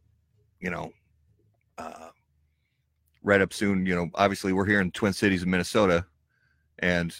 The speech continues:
there are a lot of great cigar shops in this area. So, of course, we're gonna, you know, start focusing on some of those shops because they're the ones that we like to go to and smoke and, and buy our cigars from all the time.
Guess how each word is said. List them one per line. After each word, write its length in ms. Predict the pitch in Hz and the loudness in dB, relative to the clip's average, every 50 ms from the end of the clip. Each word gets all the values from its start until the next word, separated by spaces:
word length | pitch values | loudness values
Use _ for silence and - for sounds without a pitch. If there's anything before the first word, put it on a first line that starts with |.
| - | -4
there 160 | - 104 98 | 0 2 2
are 40 | 90 | 4
a 40 | 85 | 4
lot 160 | 92 98 98 | 4 4 2
of 60 | 85 | 2
great 220 | - 92 95 92 - | 2 0 0 0 0
cigar 320 | - - 80 87 85 87 | -2 -4 -2 -2 0 0
shops 340 | - - 85 76 78 - - | 0 0 -2 -2 -2 -4 -6
in 60 | 80 | -6
this 160 | 82 80 - | -6 -4 -2
area. 300 | 82 78 80 80 78 76 | -2 -2 0 0 -2 -4
So, 380 | 80 - - 92 82 76 73 - _ _ _ _ _ _ _ _ - | -6 -4 0 0 0 0 0 -4 _ _ _ _ _ _ _ _ -14
of 80 | 87 - | -12 -2
course, 280 | - 107 98 95 - | 0 2 2 2 0
we're 80 | 95 90 | -2 -2
gonna, 320 | 82 87 85 85 82 82 - _ _ _ _ | 0 0 0 0 -2 -6 -8 _ _ _ _
you 80 | - 92 | -8 -8
know, 100 | 87 85 | -6 -6
start 300 | - - 90 82 76 - | -4 -2 -2 -2 0 2
focusing 380 | 101 95 - - - 95 90 | 0 0 0 -2 -4 -4 -4
on 100 | 87 85 | -4 -4
some 180 | 82 - 95 90 | -4 -2 -2 -2
of 60 | 87 | 0
those 160 | 87 87 90 | 0 0 0
shops 340 | - - 87 82 78 - - | 0 0 0 0 0 -2 -6
because 440 | - - 80 - 87 82 76 - - - - - - _ _ - | -8 -6 -2 0 0 0 -2 -4 -12 -20 -20 -20 -20 _ _ -2
they're 140 | 98 98 95 | 2 2 4
the 80 | 95 | 4
ones 200 | 92 90 92 87 | 4 4 2 2
that 60 | 95 | 0
we 120 | 80 87 87 | 0 2 4
like 180 | 87 87 82 | 4 2 2
to 80 | - 87 | 0 -2
go 160 | 82 87 85 | 0 0 0
to 180 | - - 92 90 | 0 0 0 -2
and 100 | 85 - | -2 -2
smoke 340 | - - 92 90 90 - 82 | -2 0 0 2 0 0 -2
and, 180 | 80 78 73 - | -4 -4 -6 -6
and 200 | 82 85 85 80 | -6 -6 -4 -4
buy 120 | 85 82 | -2 -2
our 80 | 82 85 | -2 -2
cigars 320 | - - 82 87 87 85 | -4 -4 -2 -2 -2 -2
from 180 | - - 85 85 | -2 -4 -4 -2
all 120 | 82 82 | -2 -2
the 60 | 80 80 | -2 -2
time. 340 | - 101 98 90 78 82 | 0 0 0 0 0 -2